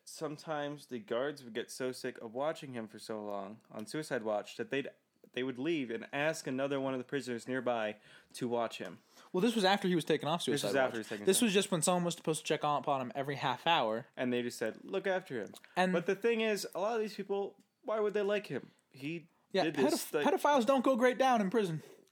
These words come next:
Speaker 1: No, because they're little children. And so that is part of the reason why it is a conspiracy that he was not,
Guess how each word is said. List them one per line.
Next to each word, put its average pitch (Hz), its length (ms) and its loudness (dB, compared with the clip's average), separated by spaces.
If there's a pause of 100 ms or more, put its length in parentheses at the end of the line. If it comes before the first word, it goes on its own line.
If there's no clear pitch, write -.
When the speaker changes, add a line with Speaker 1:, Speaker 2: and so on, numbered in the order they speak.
(100)
Speaker 1:
No, 160 360 -6
because 101 400 -12
they're 104 180 -12 (120)
little 101 220 -6
children. 98 420 -10 (720)
And 123 300 -2
so 185 480 -2 (360)
that 135 260 0
is 135 200 -4 (140)
part 139 180 0
of 131 60 -2
the 135 60 0
reason 131 340 -2
why 110 240 2
it 110 220 -2
is 104 200 -2
a 107 60 -8
conspiracy 131 840 -4 (100)
that 110 340 -2
he 113 560 -8 (600)
was 113 220 -2
not, 117 400 -4